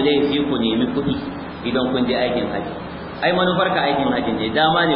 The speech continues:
kuma ka samu. In kana so daga nan ka ɗauki wani kaya wanda in ka je Saudiya za ka ci riba. In ka je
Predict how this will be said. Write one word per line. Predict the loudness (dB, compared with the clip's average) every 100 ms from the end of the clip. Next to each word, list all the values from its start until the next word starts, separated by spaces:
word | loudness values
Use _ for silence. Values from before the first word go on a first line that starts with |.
| 0
kuma | 0
ka | 0 0
samu. | 0 -2 -4 -6 -6 -2
In | 0 2
kana | 2 2 2
so | 2
daga | 2 2
nan | 2 0 0
ka | 0
ɗauki | 0 0
wani | 0 2
kaya | 2 4 4 4
wanda | 4 2
in | 2 0
ka |
je | 0 0 2
Saudiya | 2 4 4
za | 4 2
ka | 0
ci | 0 0
riba. | 0 -2 -4 -6 -8 -10 -4
In | 0 2
ka |
je | 2